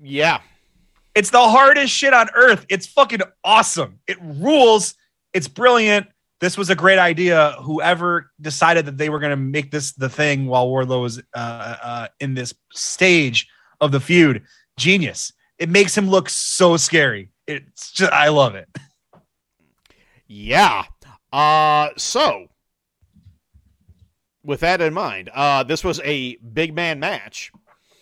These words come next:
Speaker 1: And, uh, yeah, and big m-, men did big men things. Uh, Wardlow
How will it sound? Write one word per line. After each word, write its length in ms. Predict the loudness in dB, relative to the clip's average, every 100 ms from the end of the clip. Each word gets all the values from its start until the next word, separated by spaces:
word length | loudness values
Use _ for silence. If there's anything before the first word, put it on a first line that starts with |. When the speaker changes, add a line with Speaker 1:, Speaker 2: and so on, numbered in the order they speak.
| _ _ _ _
Speaker 1:
And, 560 | -10 -6 -6 -6 -8 -8
uh, 440 | -8 -6 -6 -8
yeah, 300 | -4 -2 -2
and 520 | -4 -8 -8 -10 -14 -6
big 160 | -6
m-, 160 | -6 -20 -12
men 320 | -8 -6 -6
did 280 | -8 -8 -8
big 160 | -8
men 220 | -6 -8
things. 520 | -8 -10 -8 -10 -12 -12
Uh, 280 | -8 -6
Wardlow 640 | -6 -6 -6 -4 -4 -6